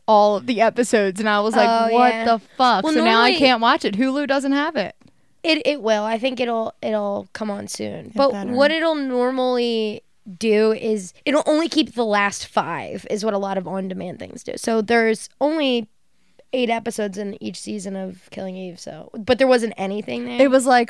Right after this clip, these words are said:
Speaker 1: episode one, and then it just went to, like, episode six, and I was like,
Speaker 2: Oh.
Speaker 1: "But I didn't watch four and five." So I just was like,
Speaker 2: Yeah.
Speaker 1: "Fuck this, I got,
Speaker 2: It's,
Speaker 1: I have
Speaker 2: like,
Speaker 1: to wait."
Speaker 2: interesting to me that these provider, whatever the, the channels do that, because it's like, how am I supposed to catch up on your shows? Do you want me to watch your fucking shows? It just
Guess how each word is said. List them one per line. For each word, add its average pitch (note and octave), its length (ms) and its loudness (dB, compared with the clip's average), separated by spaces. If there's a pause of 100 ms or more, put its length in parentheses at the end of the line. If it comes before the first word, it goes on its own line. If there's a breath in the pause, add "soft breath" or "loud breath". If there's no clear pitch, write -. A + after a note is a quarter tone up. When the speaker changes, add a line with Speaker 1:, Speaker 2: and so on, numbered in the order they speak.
Speaker 1:
episode G#3+ 540 0
one, F#3 400 2
and G3+ 280 -2
then G3 100 0
it G3 80 0
just F#3+ 180 -10
went F#3+ 200 -4
to, - 80 -6
like, F#3+ 180 -4
episode F#3 380 -6
six, - 400 -8
and G3+ 80 -4
I F#3+ 80 -4
was G3 100 -6
like, G3+ 120 0
Speaker 2:
Oh. G3 80 -10
Speaker 1:
"But G#3+ 100 0
I G3+ 120 0 (200)
didn't A#3 360 -6
watch A#3 280 -6
four G#3+ 240 -8
and B3 120 -6
five." G3+ 460 -6
So A3+ 140 2
I A3 140 4
just A3 180 -4
was A3 100 -2
like, G#3 140 2
Speaker 2:
Yeah. A3 60 -12
Speaker 1:
"Fuck F#3+ 200 0
this, - 260 -10
I G3 140 -6
got, F#3+ 200 0
Speaker 2:
It's, F#3 100 -2
Speaker 1:
I - 20 2
have G#3 120 6
Speaker 2:
like, F#3+ 60 -6
Speaker 1:
to G3+ 100 -12
wait." G3 240 -10
Speaker 2:
interesting C#4+ 480 -4
to A#3 60 0
me A3+ 220 -2
that G#3+ 380 -4
these A#3+ 400 -6 (100)
provider, A3 560 -2
whatever A#3+ 380 0
the, G#3+ 560 -6
the A3 140 -14
channels A3 500 0
do A#3+ 220 -2
that, G3 260 -4
because A3+ 280 -4
it's F#3+ 180 -14
like, G#3+ 280 -2 (300 soft breath)
how E4+ 160 4
am G4 80 0
I G#4 60 -2
supposed F4 180 -8
to F4 40 0
catch E4 220 0
up C4+ 100 -2
on C#4 120 0
your C4 100 0
shows? B3 360 0
Do A3 80 -4
you A3+ 60 0
want A#3 180 2
me C4 80 0
to B3+ 100 4
watch B3+ 240 -2
your C#4 60 -4
fucking C#4 360 -4
shows? D4 220 0
It A#3 120 -4
just B3+ 520 0